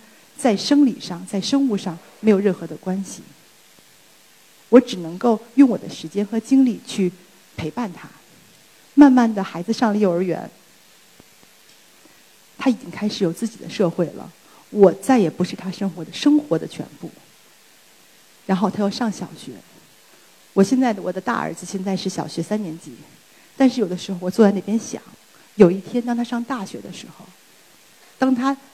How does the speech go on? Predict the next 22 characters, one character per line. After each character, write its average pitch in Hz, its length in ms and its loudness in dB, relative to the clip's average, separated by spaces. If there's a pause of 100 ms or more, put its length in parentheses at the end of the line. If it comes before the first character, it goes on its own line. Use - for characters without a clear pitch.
(100)
打 175 120 -4
上 214 220 -2
那 233 100 0
个， 220 100 -10
当 254 140 0
他 262 120 2
拿 226 100 -2
到 240 60 -2
大 240 120 -4
学 214 140 -2
录 226 100 -4
取 190 140 -10
通 208 180 -4
知 226 140 -2
书， 240 260 0 (380)
打 170 140 2
上 190 180 2
一 185 140 0
个 202 260 2 (320)
行-， 180 260 -10 (160)
行 190 280 -6
李， 226 180 -2